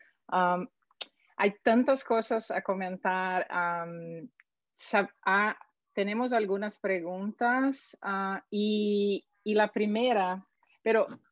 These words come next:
un, un comentario, ah, que, que gu-, me gustaría hacer. Ah, me encantó ver el in-, algu-,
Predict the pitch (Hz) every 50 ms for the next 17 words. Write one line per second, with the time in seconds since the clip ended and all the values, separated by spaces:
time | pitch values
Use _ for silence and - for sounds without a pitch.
0 | _ _ - 254 269 262 262 269 302 - - 277 254 226 202 196 - 196 185 180
1 | 170 170 160 160 165 - - _ 190 190 185 180 175 175 170 170 170 175 175 -
2 | - 190 - - - - 196 185 185 170 170 185 196 - - 185 185 185 180 185
3 | 185 - - 185 180 175 185 180 180 - - 202 185 180 165 - _ _ _ _
4 | _ _ _ - - 180 185 - - 202 208 214 214 214 214 - - _ - 214
5 | 214 226 220 - 226 214 214 202 - 240 233 240 240 233 233 220 214 190 196 196
6 | 196 202 202 - - _ - 196 190 190 180 185 202